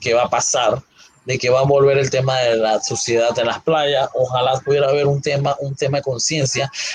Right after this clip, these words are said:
Ahí, aunque ya han habido muchas propagandas, infinidades de anuncios, la gente no hace caso.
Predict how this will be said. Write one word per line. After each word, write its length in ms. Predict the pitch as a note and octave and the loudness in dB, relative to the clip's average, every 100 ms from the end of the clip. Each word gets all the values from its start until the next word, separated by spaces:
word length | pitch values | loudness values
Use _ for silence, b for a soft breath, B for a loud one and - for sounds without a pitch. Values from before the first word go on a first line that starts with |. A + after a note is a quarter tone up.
| - | -8
Ahí, 540 | A2 C3 E3+ G3+ G3 G3 | -4 -2 0 0 -2 0
aunque 340 | D3 C3+ C#3 | 0 0 -2
ya 160 | D3 F#3 | 0 0
han 100 | F#3+ | 2
habido 380 | F3 E3+ F3 E3+ | 4 4 4 4
muchas 440 | E3+ F3 D#3 B2 | 4 4 2 -2
propagandas, 720 | - A2 G2+ G2 A#2 G#2+ G#2 - | 0 0 2 0 0 -2 -4 -4
infinidades 840 | D3+ B2+ A#2 A#2 B2+ A#2+ A2+ A#2+ | -2 -2 -2 -2 -2 0 0 0
de 80 | A#2 | 0
anuncios, 500 | A#2+ C#3 C3 B2 B2 | 0 0 0 -2 -2
la 100 | A2 | -2
gente 240 | A2+ A2 A2 | -4 -4 0
no 100 | A2 | 0
hace 180 | A#2+ | -2
caso. 380 | A#2+ B2 - A2 | -2 -2 0 -4